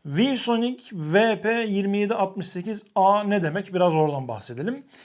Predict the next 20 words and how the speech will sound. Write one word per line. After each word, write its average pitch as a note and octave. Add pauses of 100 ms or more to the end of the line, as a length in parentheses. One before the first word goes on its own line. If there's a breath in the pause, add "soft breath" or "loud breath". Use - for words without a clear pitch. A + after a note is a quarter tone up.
(160 loud breath)
E, F3
Viewsonic'in A#3
profesyonel G3+
monitörü. C#3
Yani F3
siz G3
renk F#3
yapıyorsanız, D#3 (120)
video F#3
editliyorsanız, E3
Photoshop, E3+
Lightroom E3+
gibi E3 (220 loud breath)
fotoğraf E3+
düzenleme E3
uygulamaları D#3
yapıyorsanız, C3
bir F3
web F#3+
tasarımcısıysanız E3